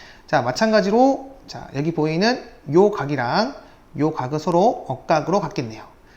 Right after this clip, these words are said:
자, 그러면, 자, 이등변 삼각형의 성질에 의해서 요 길이가 팔 되고요. 자, 요 길이 팔이겠죠.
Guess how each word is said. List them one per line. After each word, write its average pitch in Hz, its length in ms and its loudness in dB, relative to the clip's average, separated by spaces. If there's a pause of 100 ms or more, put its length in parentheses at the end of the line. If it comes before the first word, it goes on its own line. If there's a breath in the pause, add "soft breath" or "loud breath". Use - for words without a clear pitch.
(180 soft breath)
자, 123 140 -12
그러면, 151 680 0 (120)
자, 117 180 -12
이등변 208 460 0
삼각형의 208 500 -2
성질에 196 340 -2
의해서 151 680 0
요 143 260 0
길이가 151 400 -4
팔 226 160 -6
되고요. 147 580 0 (420 loud breath)
자, 131 180 -4
요 165 100 6
길이 226 180 0
팔이겠죠. 208 800 -2